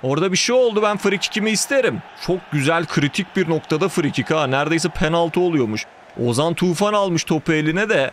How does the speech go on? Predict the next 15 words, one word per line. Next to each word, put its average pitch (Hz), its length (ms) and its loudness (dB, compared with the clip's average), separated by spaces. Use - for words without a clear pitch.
Yani 120 180 -2
onun 170 140 -2
free 170 240 0
kick'ler - 380 -4
gayet 147 460 0
iyi. 170 140 0
Çipe'nin 170 500 -2
free 147 180 -2
kick'ler 117 440 -4
ne 110 140 -4
durumda? 123 420 -2
Berbat. 135 460 0
Ama 147 220 0
atar 185 380 2
mı? 165 260 0